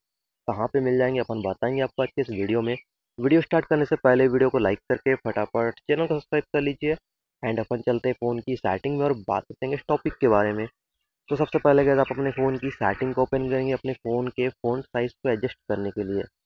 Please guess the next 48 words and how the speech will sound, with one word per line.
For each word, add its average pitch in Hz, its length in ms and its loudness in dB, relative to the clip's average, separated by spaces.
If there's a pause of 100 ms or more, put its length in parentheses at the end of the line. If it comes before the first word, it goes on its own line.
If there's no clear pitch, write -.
(180)
Then 135 160 2
आपको 139 180 -2
यहाँ 139 120 0
पे 143 100 2
देखिए 135 260 0
display 117 400 -2
and 123 100 -2
brightness 110 300 -2 (100)
पे 135 60 0
चले 101 320 -2
जाना 98 240 -4
है। 101 60 -8 (560)
And 151 180 2
guys 156 120 2
आपको 156 180 0
नीचे 151 200 0
में 151 120 2
देखिए 147 180 -2
option 143 260 -2
मिलता 143 280 0
है 139 60 2
जो 120 120 -2
कि - 200 -6
है 127 140 0
display 113 380 -4
के 131 140 0
font 120 380 -2
size, 123 340 -2 (480)
invertly 131 520 2
mode 120 240 2
जिसमें 113 240 -6
आपको 110 220 -2
pocket 110 300 -2
mode 120 140 0
option 120 240 -4
मिलता 120 280 -2
है, 117 60 0
एक 107 60 -6
तरफ 113 200 -4
आपको 117 340 -2
auto 98 200 0
rotate 139 340 2
screen 139 300 -4
का 135 100 -2
option 139 240 -2
मिल 104 180 0
जाता 104 260 -2
है। 101 100 -2